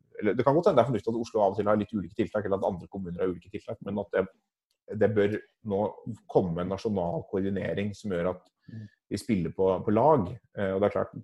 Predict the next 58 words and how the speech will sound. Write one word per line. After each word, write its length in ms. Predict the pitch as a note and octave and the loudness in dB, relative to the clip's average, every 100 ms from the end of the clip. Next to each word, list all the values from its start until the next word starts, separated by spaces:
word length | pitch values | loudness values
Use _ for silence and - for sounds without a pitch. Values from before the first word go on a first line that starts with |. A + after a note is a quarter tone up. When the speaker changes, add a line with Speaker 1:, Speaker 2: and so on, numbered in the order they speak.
| - _ _ _ - | -18 _ _ _ -4
Speaker 1:
litt 80 | |
som 120 | G#2 G2 | -2 0
du 120 | F2+ | 2
sa, 180 | G#2+ G2+ | 2 6
det 160 | G2 | 4
forutsetter 420 | - F2 E2 F#2+ G#2+ | 4 -2 0 -4 -2
jo 60 | |
litt 140 | G2+ - | -2 -4
grann 220 | F2 E2+ | -6 -4
at 60 | |
vi 60 | F#2 | -6
skjønner, 500 | - E2 E2 E2+ F2 - _ _ _ _ _ - | -4 -4 -4 -4 -4 -6 _ _ _ _ _ -4
eh, 100 | F2+ | 0
Speaker 2:
Mm. 180 | F2 G2 | 0 0
Speaker 1:
hvilken 200 | F2+ F2 | -2 -4
strategi 540 | - F2+ - F#2+ F2 E2 | -6 -6 -6 -6 -6 -4
vi 80 | G2 | -4
spiller 320 | G#2 E2+ F#2 | -4 0 0
etter. 360 | - - A2+ A2+ | 0 -2 -2 0
Speaker 2:
Mm. 220 | G#2+ F2 - _ _ - | -4 -6 -12 _ _ -10
Speaker 1:
Ellers 160 | G2+ F#2+ | -4 -2
er 100 | F2+ | 0
det 60 | |
vanskelig 220 | F#2 - E2+ | -2 -4 0
å 40 | |
Speaker 2:
Altså, 120 | C3+ | 2
Speaker 1:
spille 100 | C#3 | 2
på 60 | D#2+ | -2
lag. 60 | - _ _ | -10 _ _
Speaker 2:
du 100 | C3+ | 6
kan 100 | D3 | 8
jo 80 | E3+ | 8
si 100 | E3+ C#3 | 10 8
at 100 | B2 | 10
det 120 | C#3 | 10
er 40 | C3+ | 12
jo 80 | |
veldig 220 | C#3 A#2+ A#2+ | 12 8 8
fornuftig 440 | G3+ C#3+ - C3 | 6 6 4 6
at, 180 | B2 - | 6 8
eh, 800 | C3 C3 B2 B2 B2 A#2+ A#2 A2 | 8 10 10 10 8 8 6 2
de 160 | G#2+ A#2+ | 2 4
ulike 560 | G2 F2 - G2 G2+ | 4 2 2 4 4
kommunene 420 | A2 A2 F#2+ F2+ F#2+ | 2 0 0 0 4
har 140 | F#2+ | 4
ulike 280 | F#2+ F#2 - | 4 -2 -4
tiltak, 380 | A2 - D3 D3 | -4 8 8 8
men 100 | A#2+ | 4
det 120 | A2+ | 4
som 140 | A2+ A2+ | 4 4
er, 120 | A2 | 6
kanskje 320 | A2 G#2+ - G#2 | 4 0 2 4
er 40 | |
dumt, 260 | C3 D3 D3 | 4 2 0
hvis, 340 | A2+ A2+ - | 4 4 2
hvis 140 | B2 A#2 | -4 2
alle 240 | - G2+ G2 | 4 6 8
har 260 | G2 F#2+ | 8 8